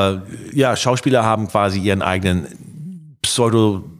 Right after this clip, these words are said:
sagen manche, oder echt satirischen Take auf, ähm, auf, äh, auf die Corona-Maßnahmen der Regierung.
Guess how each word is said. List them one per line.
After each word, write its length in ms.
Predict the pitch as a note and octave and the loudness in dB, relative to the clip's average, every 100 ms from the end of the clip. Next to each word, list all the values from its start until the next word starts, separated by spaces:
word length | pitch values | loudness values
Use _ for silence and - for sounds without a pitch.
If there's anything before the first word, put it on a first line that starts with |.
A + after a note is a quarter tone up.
| - - | -20 -4
sagen 240 | A2+ G#2 | -2 0
manche, 260 | G2+ F#2+ G2 | 0 -2 -4
oder 280 | F#2+ G#2 E2+ | -4 -4 -4
echt 180 | G2 | -4
satirischen 640 | - - A#2+ G#2+ F#2 G2 F2 | -4 0 2 2 2 0 -2
Take 560 | - C3 A#2 C#3 - | -2 0 0 -2 -2
auf, 460 | - G#2 G#2 G2 - | 0 4 4 2 0
ähm, 500 | G#2 G2 F#2+ F2+ F2+ F2 _ _ _ _ _ _ _ _ _ _ - - - - - - - F2+ | 2 4 4 2 0 -4 _ _ _ _ _ _ _ _ _ _ -18 -16 -18 -16 -16 -12 -8 2
auf, 540 | F#2+ F2+ F2+ - - | 4 4 2 0 0
äh, 40 | |
auf 520 | G2 F2+ F2 F2 - - | 2 4 4 4 0 -2
die 80 | A2 | 0
Corona-Maßnahmen 760 | G2 G2+ G2+ F#2 G#2 F#2+ F#2+ | 2 4 2 0 0 2 2
der 100 | F2 | 0
Regierung. 460 | E2+ E2 E2 G2 | -4 -2 0 0